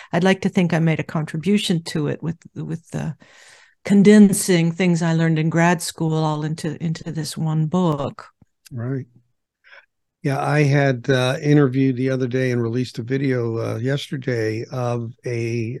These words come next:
Speaker 2: a, a company, not a company, it's actually a nonprofit called Spin the Spectrum.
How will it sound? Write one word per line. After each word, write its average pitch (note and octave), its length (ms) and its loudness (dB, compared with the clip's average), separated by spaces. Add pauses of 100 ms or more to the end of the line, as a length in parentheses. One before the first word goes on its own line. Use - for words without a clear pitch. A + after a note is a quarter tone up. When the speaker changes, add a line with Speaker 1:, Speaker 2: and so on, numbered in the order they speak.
Speaker 2:
a, A#2+ 320 -12
a B2+ 540 -10
company, C#3 500 -4
not A#2+ 180 -4
a - 20 -8
company, A#2+ 340 -4
it's G2+ 120 -10
actually A#2 360 -6
a G#2+ 60 -4
nonprofit B2+ 800 -4
called A#2+ 420 -6
Spin D#3 400 0
the C3+ 100 2
Spectrum. - 640 -8